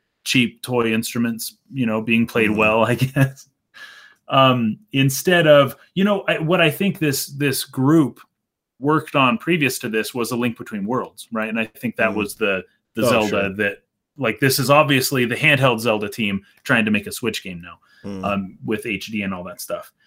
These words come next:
Speaker 1: And looking at the Link Between Worlds graphics, it's like, that's super cool. I probably would have preferred that if they just ported that over.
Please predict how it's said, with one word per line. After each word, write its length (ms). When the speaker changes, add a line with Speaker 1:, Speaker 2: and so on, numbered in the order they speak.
Speaker 1:
And 300
looking 320
at 140
the 200
Link 220
Between 320
Worlds 300
graphics, 520
it's 140
like, 240
that's 240
super 220
cool. 260
I 140
probably 480
would 220
have 140
preferred 420
that 200
if 160
they 120
just 340
ported 300
that 220
over. 320